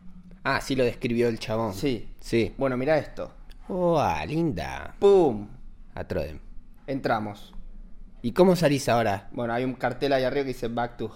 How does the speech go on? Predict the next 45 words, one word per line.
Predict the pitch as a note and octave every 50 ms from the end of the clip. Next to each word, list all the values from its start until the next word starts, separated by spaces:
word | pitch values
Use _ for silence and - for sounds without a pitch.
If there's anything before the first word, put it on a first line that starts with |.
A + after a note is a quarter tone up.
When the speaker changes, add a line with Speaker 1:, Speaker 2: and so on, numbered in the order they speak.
| - A2+ G#2+ F#2+ - - - -
Speaker 1:
Ah. | - G2 G#2 G2+ - -
Speaker 2:
Vamos | F#2 F2+ D#2+ - - -
a, | -
a | - - - - - - - - - - - - -
apretar | - - - - G#2
ese | - -
botón. | F#2+ A#2 A2+ A#2 - - -
Speaker 1:
Tiene | - C3 C3+ C3 A#2+
dos | G#2+ C3+ C#3 C#3 C3+ C3
Bored | B2+ B2 A#2 A2 A2+ C3+ D3+
Apes | D#3+ - C3 - G#2+
este, | G2+ G2 F#2 G2 F2+ G2 G2+
este | - - F#2+
Speaker 2:
Sí, | -
Speaker 1:
chabón. | - - D#3+ D#3 C3+ C#3+
Speaker 2:
entonces, | E3+ F3+ F3 E3 E3+
bueno, | D3+ D3 C#3 C3 C3+
vos | D#3 E3
lo | E3 D#3 D3 D3+ - - - - -
cliqueás | - C#3+ D3 D3 - F#3+ F3+ F3
Speaker 1:
Tiene | E3+ F3+ G3 F3+
Speaker 2:
y |
te | D3+
Speaker 1:
el | D3+ F3+
ai-, | -
pará, | - F3+ F3 F3
Speaker 2:
centra. | E3+
Speaker 1:
pará, | F3+ F3+ E3+ D#3 E3
ese | E3+ - F#3+ D#3+
lighting | D#3+ E3+ G3+ - - F3 D3+
viene | D3+ D3+ D3+
del | C#3 B2 A#2
techo. | - D#3 D#3+ - F3+ B2+
¿Puedes | B2+ D3+ F3 F#3
mirar | E3 D#3 C3 C3
el | G#2 F#2+
techo, | - D3 D#3 - G3+ F#3
por | - G#2 -
favor? | - - G#2 A#2+ E3+ G3+ -
Speaker 2:
Sí, | - D3 C3 A#2+
ahí | B2 C#3 D3
está | C#3 - -
el | A2+ A2
techo, | - F#2+ - - G2 -
Franco. | - G#2+ G#2+ G2 G2+